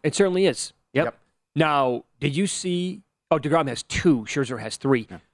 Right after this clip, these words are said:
Speaker 1: Globally, some books opened up the Mets higher than two dollars.
Speaker 2: They have struggled against Darvish.
Speaker 1: Yep.
Speaker 2: They don't have Marte.
Speaker 1: They're around a buck seventy here.
Speaker 2: Now, we're beating, we're do-, we're beating the Mets up too much here. I mean, they won a, they won a hundred and one games.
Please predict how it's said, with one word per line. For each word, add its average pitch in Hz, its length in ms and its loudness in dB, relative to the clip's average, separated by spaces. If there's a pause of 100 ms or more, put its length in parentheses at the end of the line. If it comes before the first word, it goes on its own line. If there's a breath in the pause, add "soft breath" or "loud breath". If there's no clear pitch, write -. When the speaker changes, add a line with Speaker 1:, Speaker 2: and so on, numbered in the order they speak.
(340)
Speaker 1:
Globally, 156 760 4 (140)
some 196 340 2
books 175 360 2
opened 165 360 2
up 165 200 0
the 147 60 2
Mets 135 380 -2
higher 147 300 4
than 127 160 2
two 151 160 2
dollars. - 500 0 (1800)
Speaker 2:
They 98 60 -10
have 104 160 -2
struggled 127 340 0
against 110 280 -4
Darvish. 120 380 -2 (120)
Speaker 1:
Yep. 139 180 0 (140)
Speaker 2:
They 110 100 -4
don't 117 140 -4
have 113 140 0
Marte. 127 500 0 (280)
Speaker 1:
They're 147 120 4
around 147 240 4
a 139 40 0
buck 147 240 0
seventy 160 400 2
here. 117 400 -4
Speaker 2:
Now, 113 160 0
we're 123 140 0
beating, 151 280 0
we're 127 80 -4
do-, 151 140 -2
we're 131 160 -2
beating 110 420 -4
the 107 60 -10
Mets 123 320 -4
up - 140 -8
too 120 140 -4
much 101 260 -4
here. - 200 -16
I - 20 -20
mean, 95 100 -20
they 101 60 -10
won 123 160 2
a, 110 260 -6
they 120 100 -2
won 139 180 0
a 101 60 0
hundred 131 260 -2
and 107 80 -8
one 107 140 -2
games. 98 420 -10